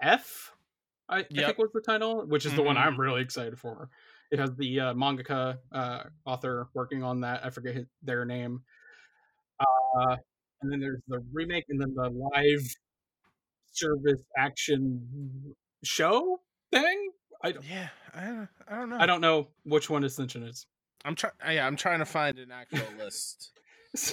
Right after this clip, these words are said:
Speaker 2: Uh,
Speaker 1: it's so weird. Like, we went from having no Silent Hill to, like, here's
Speaker 2: <laughs>
Speaker 1: an,
Speaker 2: Here's
Speaker 1: a fucking
Speaker 2: everything.
Speaker 1: Easter basket. Here you go. <laughs>
Speaker 2: I, I could also be wrong. They could have been movies, but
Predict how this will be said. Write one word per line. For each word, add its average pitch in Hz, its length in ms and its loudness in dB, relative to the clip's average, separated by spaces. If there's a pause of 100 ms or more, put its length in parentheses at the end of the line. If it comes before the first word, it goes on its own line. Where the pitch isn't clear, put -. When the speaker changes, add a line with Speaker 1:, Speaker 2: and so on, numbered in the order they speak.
(140)
Speaker 2:
Uh, 202 200 -8
Speaker 1:
it's 403 140 6
so 381 180 8
weird. 233 240 8
Like, 170 160 6
we 208 100 8
went 240 160 8
from 311 100 4
having 208 300 6
no 190 160 4
Silent 185 320 4
Hill 185 140 4
to, 175 120 2
like, 143 160 2
here's 330 600 2
Speaker 2:
<laughs> - 40 -6
Speaker 1:
an, 220 180 0 (540)
Speaker 2:
Here's 415 220 2
Speaker 1:
a - 120 6
fucking 262 120 6 (160)
Speaker 2:
everything. 233 160 6
Speaker 1:
Easter 214 380 8
basket. 143 560 6 (260)
Here 277 180 4
you 240 220 8
go. 170 420 8
<laughs> - 40 -10 (2250)
Speaker 2:
I, 202 140 2 (100)
I 226 120 2
could 262 240 0
also 208 320 2
be 190 140 2
wrong. 160 240 2
They 147 100 0
could 151 200 0
have 156 80 0
been 151 160 0
movies, 147 460 0
but 127 240 0